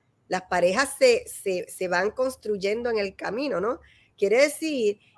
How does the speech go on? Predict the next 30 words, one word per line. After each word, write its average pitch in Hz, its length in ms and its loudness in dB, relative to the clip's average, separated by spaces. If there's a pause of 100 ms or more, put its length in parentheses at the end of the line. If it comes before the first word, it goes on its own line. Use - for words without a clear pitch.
que 208 120 2
nosotros 196 440 -4
trabajamos 196 720 -2
todos 196 280 2
los 277 220 0
días 226 600 -4
para 170 240 2
que 156 80 -8
esa 214 160 -2
relación 262 440 0
de 269 100 0
pareja 320 440 -2 (480)
funcione 175 760 -2 (380)
y 220 140 -4
para 180 260 4
que 185 120 -4
se 185 140 -2
adapte 185 600 0
a 202 100 0
los 180 180 0 (100)
cambios. 190 560 0 (300)
Una 202 220 4
relación 277 560 4
de 247 100 2
dos 233 160 2
personas 294 520 -2 (200)
va 180 260 4
a 220 60 2
tener 190 380 4
cambios. 156 520 -2